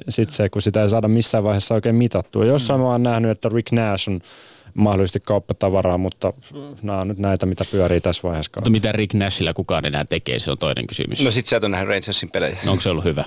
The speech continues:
Speaker 4: On se ihan
Speaker 3: No,
Speaker 4: ok.
Speaker 3: okei.
Speaker 4: Ei mitään hätää. Myyjä, satapinnanen vastaus.
Speaker 3: Myyjä?
Speaker 4: Joo.
Speaker 3: Olisiko Rick Nash nimenomaan se tyyppi, kuka sieltä olisi se,
Speaker 4: Mm,
Speaker 3: olisi
Speaker 4: siellä on otsikoissa aika moniakin nimiä tällä hetkellä. Ihan niistä tämän joukkueen kovimmista kalibereista, eli kapteenissa Ryan McDonaghin, Mats Zuccarelloon.
Speaker 1: Mm.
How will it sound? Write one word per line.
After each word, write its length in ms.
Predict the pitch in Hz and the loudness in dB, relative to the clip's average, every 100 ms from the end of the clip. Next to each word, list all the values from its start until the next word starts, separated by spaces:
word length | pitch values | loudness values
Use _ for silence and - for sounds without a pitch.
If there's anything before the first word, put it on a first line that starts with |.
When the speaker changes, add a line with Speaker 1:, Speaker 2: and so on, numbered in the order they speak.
| - | -2
Speaker 4:
On 220 | 95 67 | -2 -2
se 120 | - 95 | -2 -2
ihan 200 | 87 127 | 0 2
Speaker 3:
No, 100 | - | 2
Speaker 4:
ok. 80 | 78 | 2
Speaker 3:
okei. 200 | 73 - | 0 0
Speaker 4:
Ei 80 | 85 | 0
mitään 280 | 82 - 80 | 0 0 -2
hätää. 240 | 85 92 - - - - - | -4 -8 -8 -12 -16 -14 -6
Myyjä, 300 | 131 120 98 - - | 0 2 2 -2 -6
satapinnanen 580 | - 101 - 90 85 80 | -2 0 0 -2 -4 -4
vastaus. 400 | 87 - 110 - _ _ - _ - | -6 -6 -14 -18 _ _ -20 _ 0
Speaker 3:
Myyjä? 260 | 127 98 - - 87 | 2 2 -2 -8 -4
Speaker 4:
Joo. 140 | - - - | -4 -6 -6
Speaker 3:
Olisiko 180 | 95 95 - 110 | -2 -2 0 0
Rick 220 | 104 - | 0 2
Nash 200 | 98 92 | 0 0
nimenomaan 360 | 92 85 85 82 | 0 0 0 0
se 100 | 87 | 0
tyyppi, 280 | 87 - | -2 -2
kuka 180 | 78 82 | -4 -2
sieltä 300 | - 73 71 - - - - | 0 -2 -4 -8 -14 -10 -2
olisi 200 | 135 156 | 0 2
se, 60 | |
Speaker 4:
Mm, 60 | 175 | 0
Speaker 3:
olisi 140 | 175 156 | 2 2
Speaker 4:
siellä 200 | 131 135 | 2 2
on 60 | |
otsikoissa 440 | 156 156 170 156 165 | 0 0 2 2 2
aika 140 | 156 | 2
moniakin 400 | 151 147 131 127 | 2 2 0 0
nimiä 200 | 113 110 | 0 0
tällä 240 | 104 107 95 | 0 0 0
hetkellä. 480 | 95 - 98 92 - - _ | -2 -4 -2 -2 -4 -12 _
Ihan 300 | 107 107 98 | -2 0 0
niistä 240 | 104 - 107 | -2 -2 0
tämän 160 | 117 | 2
joukkueen 340 | 113 - 117 110 | 2 0 -2 0
kovimmista 380 | 117 107 95 | 2 2 0
kalibereista, 640 | 101 101 95 95 92 - 101 | 0 0 2 0 0 -2 -2
eli 80 | |
kapteenissa 460 | 101 104 101 95 95 | -2 -2 -2 -4 0
Ryan 180 | 104 95 | 0 -2
McDonaghin, 560 | 92 104 98 92 90 | -2 -2 -2 -2 -2
Mats 200 | 90 92 - | -2 -2 -4
Zuccarelloon. 640 | - 92 95 90 85 | -2 0 0 2 2
Speaker 1:
Mm. 60 | 82 | 0